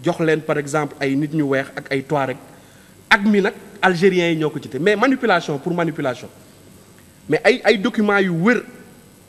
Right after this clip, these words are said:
fu wane nañ ne renseignement français yi xam nañ ne ak mi bii ñuy wax tey naan ay islamiste lañ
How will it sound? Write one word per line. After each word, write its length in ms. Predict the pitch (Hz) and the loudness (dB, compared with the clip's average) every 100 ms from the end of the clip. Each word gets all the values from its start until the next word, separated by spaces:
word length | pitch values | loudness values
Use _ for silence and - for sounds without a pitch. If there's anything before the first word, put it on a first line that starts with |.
| - - | -20 -20
fu 220 | - - 156 | -20 -8 2
wane 260 | 190 262 | 4 6
nañ 200 | 233 185 | 4 2
ne 100 | 151 139 | 2 0
renseignement 640 | 190 226 233 226 208 190 | 0 0 -2 -2 0 -2
français 400 | - 190 175 160 | -2 0 0 0
yi 100 | 143 | -2
xam 260 | 131 233 247 | -2 0 2
nañ 120 | 196 139 | 2 2
ne 100 | 127 - - - - - - - | -4 -8 -18 -18 -18 -20 -8 -2
ak 140 | 226 | 0
mi 160 | 214 208 | 2 2
bii 260 | 160 247 240 | 2 2 2
ñuy 120 | 233 | 0
wax 200 | 208 - | 0 0
tey 140 | 202 | 0
naan 180 | 180 180 | 2 0
ay 140 | 170 190 | -2 -4
islamiste 480 | - 160 143 139 131 | -2 0 0 -4 -6
lañ 160 | 117 | -6